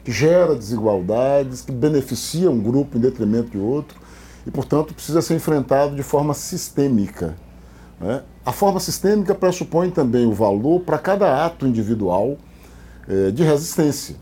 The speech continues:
Então, cada episódio de racismo religioso que acontece merece uma resposta, eh, institucional, uma resposta pública, a denúncia.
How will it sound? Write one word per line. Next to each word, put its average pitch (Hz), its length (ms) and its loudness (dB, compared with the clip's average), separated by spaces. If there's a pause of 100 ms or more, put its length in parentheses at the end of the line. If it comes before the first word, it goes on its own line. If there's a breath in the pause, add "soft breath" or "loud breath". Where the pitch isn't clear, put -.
(460 loud breath)
Então, 147 320 0
cada 196 500 2 (200)
episódio 143 760 0
de 95 120 -6
racismo 98 520 -6
religioso 82 840 -8
que 120 100 0
acontece 120 800 -4 (320 loud breath)
merece 160 1080 0
uma 156 220 -4
resposta, 123 1040 -2 (540 loud breath)
eh, 98 180 -6
institucional, 135 960 0
uma 127 220 0
resposta 127 560 0
pública, 127 800 2
a 131 40 2
denúncia. 135 840 -2